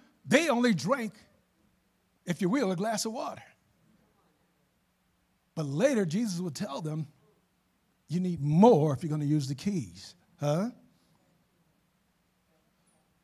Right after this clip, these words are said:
So after the disciples received the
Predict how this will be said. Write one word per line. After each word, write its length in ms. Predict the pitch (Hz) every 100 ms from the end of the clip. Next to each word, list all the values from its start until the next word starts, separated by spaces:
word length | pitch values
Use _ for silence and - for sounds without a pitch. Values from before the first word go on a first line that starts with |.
| _ _ _
So 240 | - -
after 160 | 220 190
the 80 | 208
disciples 480 | 190 - 233 202 185
received 640 | 202 185 - 247 233 196
the 220 | 208 151